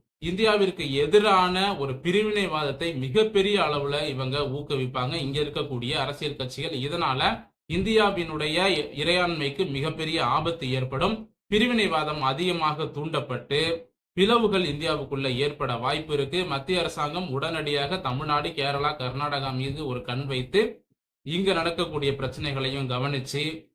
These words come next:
இங்கே ஆட்சி செய்யக்கூடிய இந்த அரசாங்கங்களை கலைச்சிட்டு தயவு செஞ்சு கவர்னர் ஆட்சி போடுங்க அப்படிங்கிறத மறுபடியும் நான் சொல்லி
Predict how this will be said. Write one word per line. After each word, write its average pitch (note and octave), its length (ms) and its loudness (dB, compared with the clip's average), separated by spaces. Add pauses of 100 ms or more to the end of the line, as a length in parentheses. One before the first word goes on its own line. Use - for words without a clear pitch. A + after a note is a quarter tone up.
(120)
இங்கே E3+ 200 0 (120)
ஆட்சி D#3 200 -2
செய்யக்கூடிய C3+ 380 -2 (100)
இந்த C3+ 200 -2
அரசாங்கங்களை B2+ 640 -4
கலைச்சிட்டு C3 380 -6 (100)
தயவு B2 260 -2
செஞ்சு C3+ 260 -6
கவர்னர் C3 340 -2
ஆட்சி B2 180 -8
போடுங்க B2 400 -4
அப்படிங்கிறத A#2+ 420 -6 (120)
மறுபடியும் D3+ 480 -2
நான் A2+ 160 -10
சொல்லி B2+ 220 -4